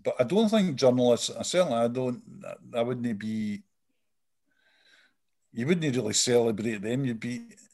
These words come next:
and I've been lucky enough to win them, you would be kinda abashed, a wee bit kinda abashed about it because, you know, it's not really what you're in. Yes, I think getting a really good scoop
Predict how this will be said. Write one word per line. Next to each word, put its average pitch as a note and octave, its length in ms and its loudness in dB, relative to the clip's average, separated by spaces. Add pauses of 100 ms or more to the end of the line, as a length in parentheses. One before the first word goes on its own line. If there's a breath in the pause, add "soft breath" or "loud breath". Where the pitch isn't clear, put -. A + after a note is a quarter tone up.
(160)
and B2+ 120 -6
I've C#3+ 140 4
been C3 80 2
lucky A#2 260 2
enough A2+ 180 0
to A2 100 -4
win A#2+ 180 2
them, C#3 160 0
you B2 140 -6
would A#2 100 -10
be A2+ 160 -4
kinda C#3 300 2
abashed, A2 640 0
a A#2+ 60 -2
wee C#3 160 -4
bit B2+ 200 -4
kinda G#2+ 560 0 (160)
abashed G#2+ 540 -2
about B2+ 280 -4
it G#2+ 80 -6
because, G#2+ 600 -6
you A#2+ 100 -8
know, A2 180 -4
it's A2 320 -6
not C#3+ 140 -4
really B2 160 -2
what A2+ 140 -4
you're A2 160 0
in. B2+ 80 -4 (640 loud breath)
Yes, D#3+ 480 4
I C#3 40 0
think C3 360 0
getting D#3+ 300 6
a C#3 60 8
really C#3 280 4
good B2 340 -2
scoop - 720 0